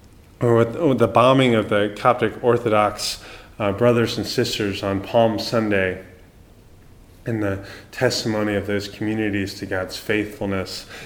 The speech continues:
in Jesus' resurrection power by the Spirit, even in the midst of such suffering. Or a little more than a year ago, the shooting at Mother Emanuel in Charleston, when those congregants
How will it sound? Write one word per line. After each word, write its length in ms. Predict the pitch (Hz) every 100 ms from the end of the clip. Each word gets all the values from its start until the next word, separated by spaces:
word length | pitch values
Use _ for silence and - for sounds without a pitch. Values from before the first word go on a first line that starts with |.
| -
in 140 | 110
Jesus' 800 | 104 117 123 120 113 101 92 - - - -
resurrection 720 | 110 113 107 107 104 - 98
power 460 | - 104 101 104 98
by 200 | 95 92
the 100 | 87
Spirit, 520 | - - 107 107 101
even 220 | 101 104
in 120 | 98
the 40 | 95
midst 360 | 98 98 -
of 80 | 95
such 340 | - 107 - -
suffering. 560 | 110 92 - 92 85 - - - - - - - - - - - -
Or 140 | - 113
a 60 |
little 180 | 110 131
more 180 | 123 120
than 120 | 113
a 40 | 101
year 340 | 104 123 123
ago, 400 | 107 104 101 92 - - -
the 100 | 110
shooting 360 | - 139 127
at 100 | 107
Mother 260 | 101 117 110
Emanuel 540 | 101 101 110 107 101
in 100 | 95
Charleston, 760 | 92 - 104 101 98 - 90 85 - - - - - - - - - - -
when 100 | 117
those 220 | 113 104
congregants 1000 | - - 113 110 104 101 95 92 - -